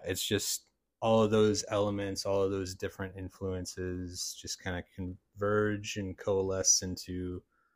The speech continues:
this record that I think is just really fun,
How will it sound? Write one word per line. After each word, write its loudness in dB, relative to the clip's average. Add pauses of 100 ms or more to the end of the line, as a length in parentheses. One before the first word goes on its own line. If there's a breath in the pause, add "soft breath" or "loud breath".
(300)
this -2
record 0
that 4
I 4
think -6
is -4
just -4 (500)
really 2
fun, 2